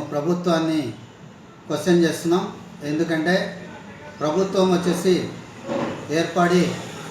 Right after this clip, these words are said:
నూట యాభై ఒక్క సీట్లతో అప్రతిహత విజయంతో ఏర్పడి జగన్మోహన్ రెడ్డి గారు వన్ ఇయర్ అయిన సందర్భంగా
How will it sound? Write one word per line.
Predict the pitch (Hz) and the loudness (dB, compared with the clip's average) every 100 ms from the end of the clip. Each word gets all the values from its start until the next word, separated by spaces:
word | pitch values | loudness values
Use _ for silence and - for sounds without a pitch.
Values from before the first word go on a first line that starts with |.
| - | -6
నూట | 160 165 | -2 2
యాభై | 170 160 160 156 | 4 4 2 0
ఒక్క | 147 165 - | -2 -4 0
సీట్లతో | 175 175 165 180 156 - - - - | 0 2 -2 0 -2 -4 -10 -12 -8
అప్రతిహత | 143 170 170 180 165 156 160 | -4 -2 0 0 2 0 -2
విజయంతో | 147 151 160 156 175 160 - - - | -2 -2 -2 -2 -2 -2 -2 -4 0
ఏర్పడి | - - - 175 151 117 - - - | 4 6 6 2 0 -4 -12 -10 -4
జగన్మోహన్ | 156 170 170 170 160 160 | 0 2 4 6 6 2
రెడ్డి | 160 | 0
గారు | 156 151 151 135 117 - - - - | 2 2 0 -2 -6 -12 -16 -12 -2
వన్ | 156 180 | 4 6
ఇయర్ | 185 180 | 8 8
అయిన | 170 165 151 | 6 4 2
సందర్భంగా | 156 160 - 160 160 160 120 | 0 0 0 0 2 0 0